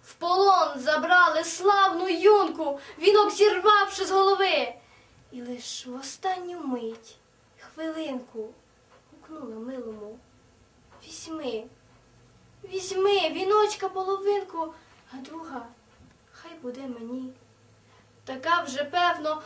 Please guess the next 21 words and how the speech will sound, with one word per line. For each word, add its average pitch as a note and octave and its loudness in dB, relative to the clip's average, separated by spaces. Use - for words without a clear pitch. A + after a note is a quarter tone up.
воля D#4+ 4
Божа, D4 4
що - -14
доля B3 -2
ділиться A#3 -10
на A3+ -10
дві. A3 -14
Колись C#4 -10
писалось D#4+ 2
в B3 -10
заповіті: D#4 -6
"Якщо D#4 -8
віночок E4+ -6
роз'єднать, E4+ -4
де G4+ 2
б G#4+ -2
не G#4 8
блукав, E4+ 2
по G#4 4
цілім G#4+ 8
світі F#4 2